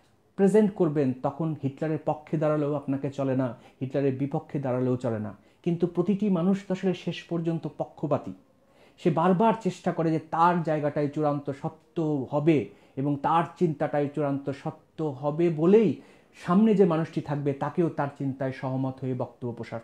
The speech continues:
করতে হবে। আমি তো এমন মানুষও দেখেছি ভারতবর্ষে যে শাহরুখ খানের প্রতি ভালোবাসায় নিজের হাত কেটে নাম লিখে ফেলেছে।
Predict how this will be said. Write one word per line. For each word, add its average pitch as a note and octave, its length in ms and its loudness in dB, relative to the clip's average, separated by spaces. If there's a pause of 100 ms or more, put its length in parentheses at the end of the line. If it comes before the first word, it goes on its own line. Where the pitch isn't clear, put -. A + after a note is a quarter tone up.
করতে - 240 -16
হবে। A2+ 300 -10 (540)
আমি G#3+ 160 4
তো A3 100 2
এমন G#3+ 320 6
মানুষও G3+ 320 4
দেখেছি E3+ 560 -2 (220)
ভারতবর্ষে C#3 680 -2 (260)
যে C3+ 80 -6
শাহরুখ G3 400 0
খানের F#3+ 240 4
প্রতি F3 240 0
ভালোবাসায় D3 560 -2
নিজের C#3+ 220 0 (120)
হাত D3+ 300 -4
কেটে C#3+ 260 -4 (220)
নাম C#3+ 400 0
লিখে C3+ 200 -2
ফেলেছে। A2+ 540 -6